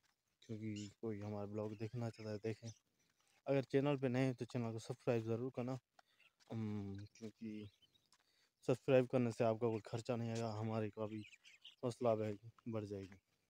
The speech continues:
चलते हैं आगे ब्लॉग के दूसरे स्टार्टिंग में। ख़ास बात तो भाई यही है, जो देखिए हमारे माहौल, हमारे संत का माहौल देखिए,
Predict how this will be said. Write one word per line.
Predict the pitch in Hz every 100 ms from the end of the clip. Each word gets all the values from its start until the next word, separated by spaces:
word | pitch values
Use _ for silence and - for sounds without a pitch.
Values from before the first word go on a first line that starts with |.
| _ _ _ _ - - _ - _ _ _ - _
चलते | - 120 117 127
हैं | 117 110 110
आगे | 113 117 117
ब्लॉग | 110 113 -
के | 113 110 101 _ _ _ - _ _ _ _ -
दूसरे | 120 110 117 110 110
स्टार्टिंग | - 117 110 110
में। | 110 107 - _ - _ _ - _ _ - _ _ - _ _ _ _ _ _ _ - _ -
ख़ास | 120 113 127
बात | 117
तो | - 117 113
भाई | 104 117
यही | 113 117 120
है, | 110 110 - _ _ - - _ -
जो | 113
देखिए | 117 113 110
हमारे | 110 110 107
माहौल, | 107 104 110 107 104 - _ _ _ _ - _ _ - - -
हमारे | 113 107
संत | - 123 113
का | 117
माहौल | 107 107 107 104
देखिए, | 98 104 101